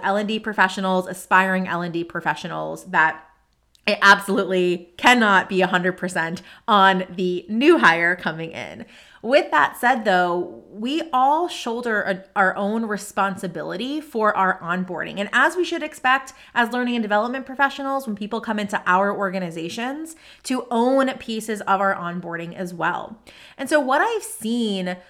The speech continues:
from my clients who, who I've coached through the career transition is that the most successful ones really truly own their onboarding. And what I mean by,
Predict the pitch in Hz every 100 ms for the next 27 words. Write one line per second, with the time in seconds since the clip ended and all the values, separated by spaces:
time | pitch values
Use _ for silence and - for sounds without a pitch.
0 | _ _ - - 208 208 202 202 202 196
1 | - 208 240 294 - 247 - 196 202 185
2 | 185 - 226 214 - - 233 294 294 220
3 | - 196 180 180 - 175 175 185 180 170
4 | 175 185 185 220 233 262 311 349 - 254
5 | - 202 196 190 180 170 170 165 175 -
6 | _ 202 247 302 330 320 - 220 202 190
7 | - 220 220 254 269 277 - 190 196 196
8 | 190 190 175 180 170 165 - - - -
9 | - _ 233 233 233 240 240 254 254 311
10 | 480 480 254